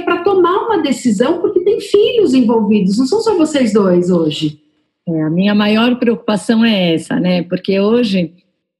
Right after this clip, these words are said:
Speaker 2: é, eu vim de uma família, é, meu pai vivia bem, mas era um muquirana, sabe? "Não, não tenho dinheiro, não tenho dinheiro", só reclamava de dinheiro.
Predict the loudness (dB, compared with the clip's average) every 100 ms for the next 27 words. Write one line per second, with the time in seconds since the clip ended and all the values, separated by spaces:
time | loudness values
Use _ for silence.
0 | -4 0 0 0 0 0 0 2 2 2
1 | 0 -2 0 2 2 2 0 0 -2 _
2 | -8 -4 -2 0 -2 -2 -4 -8 0 0
3 | 2 2 2 2 2 2 2 2 2 0
4 | 0 2 2 2 2 2 2 2 4 4
5 | 4 4 2 2 4 4 4 0 2 2
6 | 2 -2 -2 0 0 -2 -4 -8 _ -10
7 | -2 0 2 2 2 2 2 2 2 0
8 | 0 -2 -2 0 2 2 2 2 0 0
9 | -2